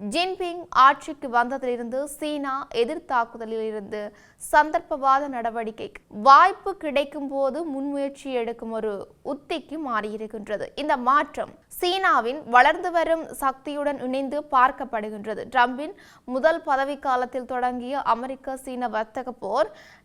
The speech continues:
ஜின்பிங்கின் தற்சார்பு கொண்ட சீனா என்ற கொள்கையை மேலும் வலுவாக்கியும் இருக்கின்றது.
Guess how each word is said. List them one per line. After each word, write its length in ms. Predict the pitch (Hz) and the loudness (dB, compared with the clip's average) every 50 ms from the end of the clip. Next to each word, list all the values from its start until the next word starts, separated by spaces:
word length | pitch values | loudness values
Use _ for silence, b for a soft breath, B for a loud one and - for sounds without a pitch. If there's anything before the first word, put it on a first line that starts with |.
| - 208 190 | -12 -12 -4
ஜின்பிங்கின் 680 | - 302 311 339 339 349 330 320 302 302 311 330 311 | -4 -4 -4 -4 -6 -6 -6 -6 -6 -6 -8 -8 -2
தற்சார்பு 640 | - 320 277 269 - - 349 320 320 311 320 294 285 | 2 2 2 2 0 -2 0 0 0 0 -4 -8 -8
கொண்ட 460 | 294 277 269 262 240 277 285 302 - - | -6 -6 -8 -4 -2 -2 0 -2 -2 -4
சீனா 580 | - - - 294 294 311 311 320 311 294 269 | -8 -8 -6 -6 -6 -4 -4 -4 -4 -4 -4
என்ற 300 | 262 247 - - 240 226 | -6 -6 -6 -6 -6 -6
கொள்கையை 560 | 226 - 254 254 254 254 254 233 240 262 285 - | -4 -4 -4 -4 -4 -4 -6 -6 -6 -8 -8 -10
மேலும் 520 | - 254 254 262 277 269 247 254 349 302 - | -10 -8 -4 -2 -2 -2 -2 -6 -8 -8 0
வலுவாக்கியும் 640 | 220 226 233 269 269 277 262 254 - - 233 220 | 2 2 2 2 -2 -2 -4 -6 -8 -12 -12 -10
இருக்கின்றது. 540 | 220 220 220 220 233 214 202 220 - - - | -10 -10 -10 -12 -12 -14 -12 -12 -12 -12 -10